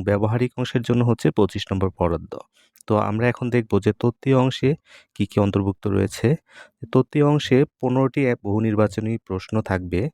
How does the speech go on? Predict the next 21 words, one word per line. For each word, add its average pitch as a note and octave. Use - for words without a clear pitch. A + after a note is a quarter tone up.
যেখানে A#2+
সবকটি A2+
প্রশ্নের A2
উত্তর G2+
দিতে F#2+
হবে F2+
এবং G2
প্রতিটি B2
বহু, A2
বহু A2+
নির্বাচনী B2+
প্রশ্নের G2+
নম্বর G2
এক G2+
নম্বর F#2+
এবং G2+
সংক্ষিপ্ত -
উত্তর C#3+
প্রশ্ন C3+
আটটি F#2+
থাকবে, G2+